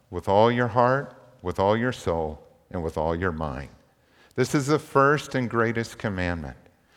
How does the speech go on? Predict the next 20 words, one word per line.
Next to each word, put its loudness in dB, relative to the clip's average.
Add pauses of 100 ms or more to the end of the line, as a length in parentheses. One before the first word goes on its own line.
(240)
And -2
the 0
second 2
is -2
like 0
it. -10 (420)
Love 4
your 0
neighbor 0
as -4
yourself. -10 (540)
All 6
the -2
law 4
and -4
prophets -2
hang -2
on -4
these -4
two -4